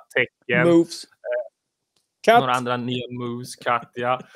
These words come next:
Speaker 1: Och sen så finns det väl inget annat än att göra än att åka med här fram mot lördagen och bara ha en så här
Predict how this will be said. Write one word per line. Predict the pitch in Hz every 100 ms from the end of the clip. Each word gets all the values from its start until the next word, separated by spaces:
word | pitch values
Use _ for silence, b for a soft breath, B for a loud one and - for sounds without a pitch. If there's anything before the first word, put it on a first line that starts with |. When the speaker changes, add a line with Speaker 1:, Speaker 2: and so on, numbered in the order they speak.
| b b -
Speaker 1:
Och | 139
sen | 180 143 127
så | 180
finns | - 208 -
det | 175
väl | 190
inget | 190 180
annat | 185 175 175
än | 175
att |
göra | 175 156 139
än | 147
att | 156 -
åka | 160 151 160
med | 147 135
här | 190 170
fram | 156 143
mot | 147 143
lördagen | 135 123 131 131
och | 131 -
bara | 139 135 131
ha | 135 127 127
en | 123
så | 135
här | 131 120 117